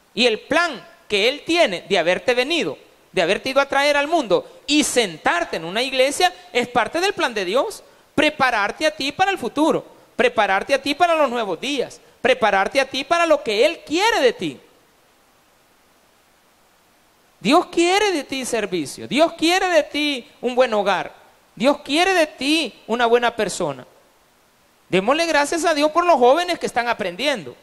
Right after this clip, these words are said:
porque los jóvenes que están en la iglesia tienen que aprender que tienen que formar un hogar y ser fieles a ese hogar, que van a empezar a tener problemas, por supuesto, pero ¿qué tienen que hacer?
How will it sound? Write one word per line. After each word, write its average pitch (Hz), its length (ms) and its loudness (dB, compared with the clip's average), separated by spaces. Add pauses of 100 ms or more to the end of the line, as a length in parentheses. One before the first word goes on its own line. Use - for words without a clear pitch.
(720)
porque 214 260 0
los 220 180 2
jóvenes 233 440 2
que - 80 -2
están 160 280 -2
en 220 120 -6
la 254 80 0
iglesia 294 560 0
tienen 170 320 -4
que 233 100 2
aprender 277 720 0 (1200)
que 254 120 2
tienen 214 320 -2
que 311 100 2
formar 240 380 2
un 277 120 2
hogar 220 520 2
y 320 100 -2
ser 233 640 0
fieles 240 380 2
a 277 140 -2
ese 214 220 -2
hogar, 226 260 2 (200)
que 214 100 2
van 190 160 0
a 269 40 -4
empezar 285 340 0
a 240 60 -2
tener 208 220 -2
problemas, 208 460 0 (180)
por 254 140 2
supuesto, 330 520 0 (280)
pero 285 340 4
¿qué 349 220 0
tienen 311 300 -4
que 330 100 -2
hacer? 339 380 2